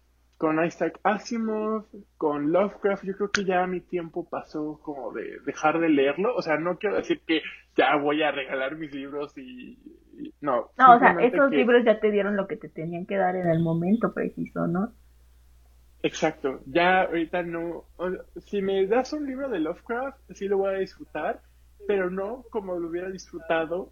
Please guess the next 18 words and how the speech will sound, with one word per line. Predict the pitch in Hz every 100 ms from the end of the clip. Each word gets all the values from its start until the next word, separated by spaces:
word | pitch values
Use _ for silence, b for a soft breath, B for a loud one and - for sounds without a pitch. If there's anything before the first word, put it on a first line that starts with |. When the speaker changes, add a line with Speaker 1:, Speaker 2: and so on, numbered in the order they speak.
| -
Speaker 1:
hace | 165 - - 175 170 160 151 143 - - 160
cuatro | 160 160 165 165
o |
cinco | 156 160 147 151
años. | 156 151 - - - - _ - - _ - - _ _
Speaker 2:
Sí, | 269 262
te |
entiendo. | 226 208 214 220 - - _ - - - - _ _ - - _ _ _ -
Speaker 1:
Ajá, | 165 - 185
entonces | 185 190 185 208 202 - -
yo | 160 160
lo | 180 175
que | 156 -
ahorita | 143 151 160 190 185 - -
traigo | 165 156 160 165
justamente | 175 - 151 147 151
tres | 143 - 180 226 -
cuentos | - 233 226 - 202